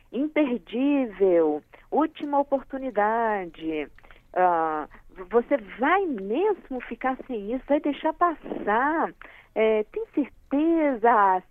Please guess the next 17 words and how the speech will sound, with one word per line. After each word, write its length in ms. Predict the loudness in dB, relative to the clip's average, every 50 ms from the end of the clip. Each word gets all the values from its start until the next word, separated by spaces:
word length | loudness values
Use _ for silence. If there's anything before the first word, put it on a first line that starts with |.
| -20 _ -12
não 160 | -12 -12 -10
se 140 | _ -8 -6
arrepende 840 | -2 -2 -2 -4 -2 -2 -4 -2 -2 -2 -6 -8 -8 -8 -8 -8 -6
não, 400 | -4 -2 0 0 0 0 -2 -4
compra 500 | -4 -2 -2 -2 -2 -2 0 2 2 2
logo", 680 | 4 4 4 6 6 4 4 2 0 -2 -4 -8 -6
né? 220 | -2 0 -2 -2 -2 -6 _ -20 -20 -12 -2
O, 280 | 4 6 6 6 6 4
o 40 | -2
famoso 640 | -2 0 -2 0 0 0 -2 -2 -2 -2 -4 -6 -8
"compre 440 | -4 -4 -4 -4 -6 -8 -10 -10
três 400 | -8 -6 -2 0 0 0 0 -2 -6
e 40 | -10
pague 360 | -6 -6 -6 -6 -6 -8 -6
dois", 680 | -2 -2 0 2 2 2 0 0 0 -2 -4 -6 -10 -14 -12
né? 220 | -8 -6 -6 -6 -6 _ -20 -20 -20 _ _ _ -14
Enfim, 380 | -12 -12 -10 -10 -10 -10 -10